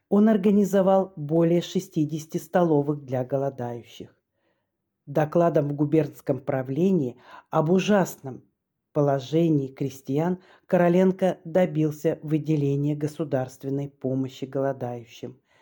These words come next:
Двенадцать статей о голоде стали основой для книги "В голодный год". В тысяча восемьсот девяносто пятом году Комитет грамотности при Вольном экономическом обществе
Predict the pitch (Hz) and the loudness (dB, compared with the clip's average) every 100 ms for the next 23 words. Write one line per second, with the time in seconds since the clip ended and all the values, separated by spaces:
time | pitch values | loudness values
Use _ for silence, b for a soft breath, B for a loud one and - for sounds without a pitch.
0 | b b 135 147 147 143 135 - 135 - | b b -2 2 4 2 -2 -10 -12 -4
1 | 147 139 143 135 - 135 117 139 190 185 | -2 -2 -2 -4 -4 -6 -2 0 2 0
2 | 123 120 b b - - 160 151 151 - | -4 -12 b b -8 0 2 2 0 0
3 | 147 - 160 190 190 185 180 185 - 151 | -2 0 4 4 4 2 2 0 2 2
4 | 143 160 156 147 151 156 151 127 127 127 | 2 -2 -6 -8 -4 -2 -2 -4 -6 -8
5 | 131 _ 104 107 110 107 - - _ _ | -12 _ -20 -14 -14 -14 -20 -20 _ _
6 | _ _ _ _ _ _ - - 220 240 | _ _ _ _ _ _ -6 -2 0 2
7 | 208 - 175 190 185 156 156 165 175 - | 0 0 0 0 2 2 2 0 -6 -2
8 | 135 135 139 139 147 135 117 120 b b | -2 -2 -4 0 -2 -2 -10 -14 b b
9 | b 156 151 151 147 139 143 139 131 135 | b 2 4 2 0 -2 -2 -2 -2 -4
10 | - 165 160 180 - 151 143 165 175 143 | -4 -6 -6 -8 -2 0 2 2 0 0
11 | 131 131 135 139 156 151 - 131 120 - | -4 -4 -2 0 -2 -4 -12 -10 -8 -4
12 | 135 131 - 151 - 175 | -4 -4 -10 -12 -8 -10